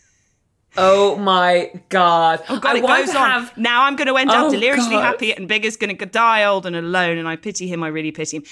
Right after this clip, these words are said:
Speaker 2: Do you know what that reminds me of?
Speaker 1: What?
Speaker 2: I had a breakup once, and I was in a great phase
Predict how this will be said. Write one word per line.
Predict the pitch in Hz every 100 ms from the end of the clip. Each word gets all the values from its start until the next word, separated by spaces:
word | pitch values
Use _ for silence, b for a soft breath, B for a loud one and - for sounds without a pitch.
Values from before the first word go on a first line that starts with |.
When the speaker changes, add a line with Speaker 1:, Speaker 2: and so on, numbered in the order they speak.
| B
Speaker 2:
Do | -
you | 262
know |
what | 302
that | 294 262
reminds | 247 247 233 170
me | 156
of? | 156 - _ _ _ _ _ _ -
Speaker 1:
What? | 180 165
Speaker 2:
I | 214
had | 226
a |
breakup | 214 220 220 160 -
once, | 165 165 - - B B B
and | 190 185 180 180 185 - -
I | 185 185
was | 180 180 175 175 - - _ _ _ _ _ _ _ _ -
in | 214 190
a |
great | 190 202 185
phase | - 190 180 160 170 -